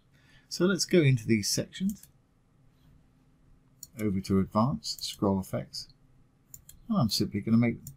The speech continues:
stick to the top. And I'm gonna do the same for the one underneath.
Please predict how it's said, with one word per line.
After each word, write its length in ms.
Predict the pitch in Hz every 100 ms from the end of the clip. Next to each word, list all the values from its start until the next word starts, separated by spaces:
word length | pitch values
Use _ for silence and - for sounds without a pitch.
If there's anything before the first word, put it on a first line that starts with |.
| _
stick 340 | - - 71
to 80 | -
the 80 | 117
top. 240 | - 190 - _ _ _ _ - - - - - - - - - - - _ _
And 120 | - 92
I'm 120 | 98
gonna 140 | 92
do 220 | 92 104
the 60 | 92
same 320 | - 120 110
for 80 | 101
the 100 | 101
one 220 | 101 104
underneath. 600 | - 104 101 120 180 -